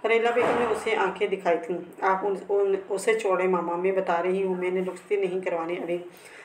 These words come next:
उनकी बात न-, नज़रअंदाज करते हाले ने अपनी बात पे जोर दिया था। "तुमसे पूछ कौन रहा है, और फालतू की बातें छोड़ो और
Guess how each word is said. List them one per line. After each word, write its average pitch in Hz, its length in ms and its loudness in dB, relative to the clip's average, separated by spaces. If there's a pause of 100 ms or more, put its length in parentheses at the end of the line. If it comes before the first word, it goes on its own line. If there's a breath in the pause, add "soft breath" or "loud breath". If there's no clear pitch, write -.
(160 loud breath)
उनकी 226 260 -2
बात 202 300 2
न-, 196 540 2
नज़रअंदाज 196 640 4
करते 190 320 0
हाले 180 240 -2
ने 190 100 2
अपनी 185 200 -2
बात 170 240 0
पे 190 80 -2
जोर 175 180 2
दिया 170 240 0
था। 175 220 -4
"तुमसे 190 380 -2
पूछ 190 260 0
कौन 180 220 -2
रहा 165 240 0
है, 175 180 -2
और 180 180 -2
फालतू 185 280 0
की 196 80 -4
बातें 180 240 -2
छोड़ो 185 240 -2
और 185 340 0